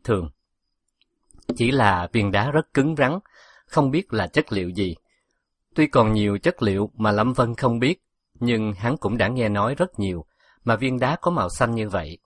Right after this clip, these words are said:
hắn chưa từng nghe qua. Mất nửa ngày không tìm ra được công dụng của nó,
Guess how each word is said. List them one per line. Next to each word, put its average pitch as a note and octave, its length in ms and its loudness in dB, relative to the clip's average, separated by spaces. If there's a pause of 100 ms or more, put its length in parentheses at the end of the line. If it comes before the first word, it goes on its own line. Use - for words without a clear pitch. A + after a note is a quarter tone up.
(120)
hắn G#2+ 380 -6
chưa A2+ 160 0
từng E2+ 240 -4
nghe F#2 160 -4
qua. G2 340 0 (1500)
Mất F3 240 4
nửa G#2+ 180 4
ngày G#2 360 4
không B2+ 240 2
tìm G#2 200 2
ra A2+ 120 0
được G#2 220 -4
công A2+ 240 2
dụng F#2+ 200 0
của G#2 140 0
nó, B2 220 2